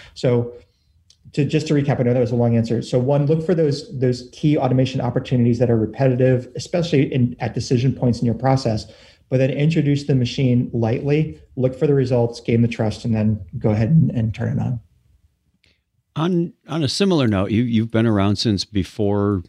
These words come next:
Speaker 2: performance analytics. You know, you started in early twenty thirteen. I think our acquisition of Mirror forty-two was about mid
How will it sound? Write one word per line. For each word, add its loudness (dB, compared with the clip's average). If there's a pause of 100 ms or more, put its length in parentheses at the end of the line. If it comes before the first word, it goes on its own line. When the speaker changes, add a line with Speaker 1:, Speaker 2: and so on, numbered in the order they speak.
(280)
Speaker 2:
performance 2
analytics. 2 (180)
You -2
know, -6
you -8
started -2
in 0
early 2
twenty 0
thirteen. 0
I -2
think -4
our 0 (400)
acquisition 0
of 4
Mirror 2
forty-two 0
was 0
about -6
mid -4